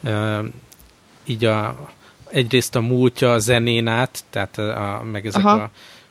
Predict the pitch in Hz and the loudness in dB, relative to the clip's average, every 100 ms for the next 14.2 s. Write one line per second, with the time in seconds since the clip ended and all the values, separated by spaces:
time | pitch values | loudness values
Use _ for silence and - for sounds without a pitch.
0 | _ _ - 123 107 - 123 123 117 - | _ _ -14 -12 -10 -8 -2 0 0 -2
1 | - 117 113 120 110 120 - 120 - 113 | -2 -2 0 0 0 -4 -4 -8 -4 -2
2 | 110 113 110 107 113 120 110 117 113 113 | 0 0 0 -2 -4 -6 -6 -4 0 0
3 | - - 104 - 110 107 113 120 113 113 | -2 -4 -2 2 2 2 0 -2 2 2
4 | 113 110 120 - 107 104 117 113 110 113 | 2 0 0 0 0 -2 -2 -2 -2 -4
5 | 107 107 107 113 110 113 113 107 107 104 | -2 -4 -4 -6 -6 -2 -2 0 0 -2
6 | - 120 110 101 - 107 110 - 113 113 | -4 -2 -2 -2 -2 -2 -2 -6 -4 -2
7 | 107 104 104 - - 107 - - 113 110 | 2 0 0 -4 -2 -2 -4 -4 0 -2
8 | - 113 107 107 110 113 - - - - | -2 -2 -2 -2 -2 -2 -4 -12 -20 -20
9 | - - - - - - 107 110 110 113 | -20 -20 -20 -20 -14 -6 -2 -2 0 -2
10 | - 117 - 117 - 117 - 113 113 - | -2 -4 -2 -2 -2 -4 0 0 0 -4
11 | - 101 117 120 139 135 117 - 113 110 | -2 -2 -4 -8 -10 -8 -4 0 2 2
12 | 110 107 107 104 104 - 107 107 107 - | 0 -2 -4 -6 -8 -8 -2 0 0 -4
13 | 113 - 110 110 - 107 107 110 107 107 | -6 -4 -4 -4 0 0 2 0 2 0
14 | 104 107 | 0 -4